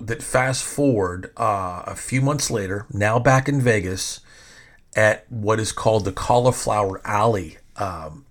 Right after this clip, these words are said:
thing. And if you guys don't know what that is, I'm sure you probably do, but if you don't, look it up. It's a thing that's by wrestlers, for wrestlers. Fans are not allowed.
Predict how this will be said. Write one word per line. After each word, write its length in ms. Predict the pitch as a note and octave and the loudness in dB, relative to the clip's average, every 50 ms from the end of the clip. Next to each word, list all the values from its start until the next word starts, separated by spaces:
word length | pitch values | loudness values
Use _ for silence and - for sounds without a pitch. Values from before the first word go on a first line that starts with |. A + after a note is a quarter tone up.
| _ _ _ _ _ | _ _ _ _ _
thing. 180 | - G2 F2 E2+ | -8 -8 -8 -6
And 100 | F2 F2 | -8 -10
if 100 | E2+ - | -10 -6
you 60 | G#2 | -2
guys 180 | - A#2+ A2 G2 | 0 0 0 0
don't 180 | B2+ A#2 A2 | 0 -2 0
know 80 | A#2 A2+ | 0 -2
what 160 | G#2+ G#2+ - | -2 0 0
that 140 | G#2+ G2+ G2 | 0 0 0
is, 140 | G2 F#2+ G2+ | 0 -2 -4
I'm 100 | G2 - | -6 -4
sure 160 | - - B2 | -2 -2 -2
you 120 | G#2+ G#2+ | -2 -2
probably 360 | - - G2 G2+ F#2+ F#2 F#2 F2 | -2 -2 -2 -2 0 -2 -4 -2
do, 180 | F#2+ G2+ F#2+ | -2 -4 -4
but 100 | F2+ F#2 | -4 -4
if 80 | F2+ - | -6 -4
you 60 | G2+ | -4
don't, 220 | A2 G#2 F#2+ G2 | -4 -4 -4 -6
look 160 | G2+ G2+ - G#2 | -6 -6 -4 -4
it 40 | |
up. 160 | F#2+ F#2 E2+ G2 | -4 -4 -6 -8
It's 140 | F#2 - | -10 -10
a 40 | - | -8
thing 200 | - - A#2+ A#2 | -4 -2 -2 -2
that's 160 | A2 G2+ - | -2 -4 -6
by 380 | - G#2 G2+ - A2+ A2 A2 A#2 | -10 -12 -6 -2 0 2 2 2
wrestlers, 520 | A2+ G#2 G#2 G2 G2 - - G2 F#2 F2+ | 2 2 0 -2 -2 -4 -6 -6 -6 -6
for 320 | - - - - A#2 A#2 A#2 | -10 -12 -2 4 4 4 6
wrestlers. 500 | G#2+ G2+ F#2+ F#2+ - - F#2 F#2 F2 - | 4 2 -2 -2 -6 -8 -8 -10 -10 -8
Fans 300 | - - G#2 G#2+ G#2 A2 | -6 -4 -2 -2 -2 -2
are 40 | G#2+ | 0
not 160 | G#2+ G#2+ A#2 | 0 0 0
allowed. 480 | A2 G#2+ G2+ F#2+ F#2 F#2 F2 E2+ E2+ | -2 -2 -4 -4 -4 -6 -8 -10 -12